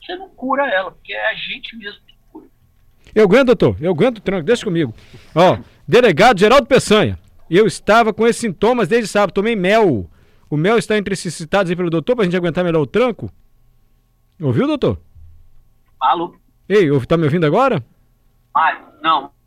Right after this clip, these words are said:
Speaker 1: Mário, repete a pergunta, por favor. Ficou sua voz.
Speaker 2: Não responde, delegado,
Speaker 1: Agora
Speaker 2: não, pro senhor ver.
Speaker 1: normal. É só repete a pergunta, por
Speaker 2: Vou,
Speaker 1: gentileza.
Speaker 2: vou repetir pergunta do delegado Geraldo Peçanha. Eu estava com esses sintomas aí, ó.
Speaker 1: <laughs> Mas qual foi?
Speaker 2: Esse que eu falei.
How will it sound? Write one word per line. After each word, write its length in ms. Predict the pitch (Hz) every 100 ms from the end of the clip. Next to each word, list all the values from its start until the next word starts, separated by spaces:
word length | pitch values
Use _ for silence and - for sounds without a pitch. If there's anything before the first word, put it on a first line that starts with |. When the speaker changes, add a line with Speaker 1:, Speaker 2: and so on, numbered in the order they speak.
| _ -
Speaker 1:
Mário, 260 | 160 -
repete 400 | 147 - 165 165
a 20 |
pergunta, 440 | - 165 143 147 -
por 160 | 156
favor. 420 | - 147 - - -
Ficou 300 | - - -
sua 180 | - -
voz. 260 | - - - _
Speaker 2:
Não 140 | 143 196
responde, 400 | 240 180 262 269
delegado, 360 | 262 247 240
Speaker 1:
Agora 40 | 233
Speaker 2:
não, 80 | 220
pro 80 |
senhor 140 | - 208
ver. 180 | 196 160
Speaker 1:
normal. 460 | 190 147 117 - -
É 140 | 143
só 140 | 214
repete 400 | 226 233 196 190
a 40 | 196
pergunta, 480 | 175 156 135 - -
por 140 | 117
Speaker 2:
Vou, 120 | 156
Speaker 1:
gentileza. 400 | - - 135 110 -
Speaker 2:
vou 200 | 127 165
repetir 280 | 214 220 185
pergunta 420 | 196 139 220 190
do 80 | 175
delegado 640 | 131 247 233 135 165 214
Geraldo 300 | 185 196 208
Peçanha. 340 | 214 170 151 143
Eu 160 | 214
estava 320 | 202 - 254 220
com 80 |
esses 160 | 240 -
sintomas 340 | 196 226 208 170
aí, 100 | 165
ó. 100 | - - - -
Speaker 1:
<laughs> 280 | - - - -
Mas 140 | -
qual 240 | - 233 -
foi? 160 | - _ _ _ _
Speaker 2:
Esse 220 | 254 294 277
que 40 |
eu 60 | 240
falei. 360 | 214 220 196